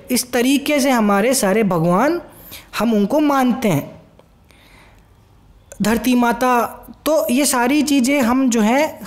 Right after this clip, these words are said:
हर कई तरह के गॉड्स में बिलीव है हमारा, और हर गॉड उसकी कैटेगरी में हाईएस्ट है। For example वाटर की कैटेगरी में वरुण हाईएस्ट है, ठीक है, लाइट की कैटेगरी में सावित्री हाईएस्ट है,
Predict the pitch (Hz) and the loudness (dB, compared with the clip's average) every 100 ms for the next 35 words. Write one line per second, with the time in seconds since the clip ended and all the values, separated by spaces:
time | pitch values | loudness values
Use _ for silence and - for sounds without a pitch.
0 | - - 294 294 285 302 285 262 262 277 | -8 -4 -2 -2 -2 0 0 -2 0 -2
1 | 277 180 185 185 196 190 175 202 240 - | -2 -8 -10 -4 -2 -2 -4 0 0 0
2 | 254 262 202 202 240 254 196 247 220 196 | 0 2 2 2 2 2 0 0 0 0
3 | 185 262 - - - - - 226 233 208 | 0 -2 -4 -12 -18 -18 -8 -2 -2 0
4 | 247 320 269 269 285 294 - 254 - 269 | 0 0 0 2 0 0 -2 -2 -2 -2
5 | 247 220 214 247 302 240 294 320 294 294 | -2 0 0 2 2 2 2 2 0 0
6 | 190 - - - - - - - - - | -2 -4 -8 -20 -20 -20 -20 -20 -20 -20
7 | - - 254 220 269 277 269 311 311 214 | -10 -4 0 0 2 0 0 -2 0 0
8 | 202 254 277 277 285 277 269 269 285 285 | 0 0 0 -2 -2 -2 -2 0 0 2
9 | 240 311 320 233 226 220 190 - 165 139 | 2 0 0 0 0 0 0 -2 -4 -6
10 | - - - - - - - - - _ | -8 -20 -20 -20 -20 -20 -20 -20 -20 _
11 | _ - - - 285 226 220 247 - 285 | _ -20 -10 -4 0 0 0 0 -2 -2
12 | 285 262 285 294 294 277 277 302 277 269 | -2 -2 0 0 0 0 0 -2 0 0
13 | 233 214 190 165 - 147 - | 2 2 0 -2 -6 -8 -8